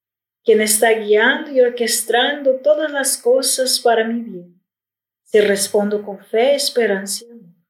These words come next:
Esto, en el libro Abandona la Divina Providencia de Casal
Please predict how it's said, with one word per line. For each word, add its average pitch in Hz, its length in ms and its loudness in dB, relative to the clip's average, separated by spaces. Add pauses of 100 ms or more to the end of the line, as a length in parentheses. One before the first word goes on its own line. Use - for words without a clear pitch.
(1040)
Esto, - 300 -4 (560)
en 220 180 -6
el 220 140 2
libro 247 560 0 (100)
Abandona 226 640 0
la 208 140 2
Divina 214 420 -2
Providencia 196 760 -2
de 190 140 -8
Casal 196 640 -2